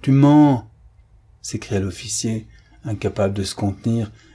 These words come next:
et dont la douleur contractait le visage au point de le rendre méconnaissable. «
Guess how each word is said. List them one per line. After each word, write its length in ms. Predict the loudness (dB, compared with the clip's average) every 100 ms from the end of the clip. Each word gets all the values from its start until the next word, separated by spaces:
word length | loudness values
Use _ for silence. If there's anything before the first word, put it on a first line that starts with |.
| -14
et 60 | -6
dont 120 | -2
la 140 | -2 -2
douleur 420 | -2 -2 -4 -4
contractait 500 | -6 -6 -8 -4 -4
le 80 | -4
visage 480 | -4 -2 -2 -2
au 80 | -6
point 260 | -4 -4 -2
de 100 | -2
le 80 | -2
rendre 320 | -2 0 0
méconnaissable. « 840 | -2 0 0 0 -2 -2 -4 -8